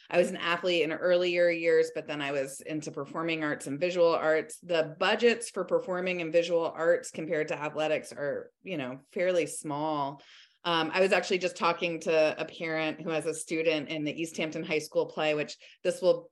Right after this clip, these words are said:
be out a week after that play, The Addams Family, um, was staged. And, um,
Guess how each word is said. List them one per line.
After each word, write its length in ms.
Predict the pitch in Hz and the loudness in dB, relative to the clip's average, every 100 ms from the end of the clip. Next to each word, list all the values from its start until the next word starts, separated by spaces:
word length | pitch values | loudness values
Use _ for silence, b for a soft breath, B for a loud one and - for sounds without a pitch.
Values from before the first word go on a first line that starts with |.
| - | -4
be 160 | 160 | 0
out 160 | 147 147 | 2 0
a 40 | 147 | -4
week 260 | 156 147 | -6 -6
after 380 | 147 143 - 175 | -6 -6 0 2
that 220 | 165 160 | 4 0
play, 220 | - 156 147 | -2 -2 0
The 140 | 139 | 0
Addams 380 | 139 143 151 147 | 0 -2 -2 -4
Family, 520 | 156 147 147 143 143 | -4 -2 0 -2 -2
um, 320 | 147 143 135 131 | -4 -4 -4 -4
was 240 | 156 151 | -4 -4
staged. 600 | - 185 170 165 160 - - b b b _ | -2 2 4 2 0 -10 -14 b b b _
And, 460 | 180 170 160 156 160 | 0 2 4 2 4
um, 560 | 156 147 135 120 - | 4 4 2 -2 -10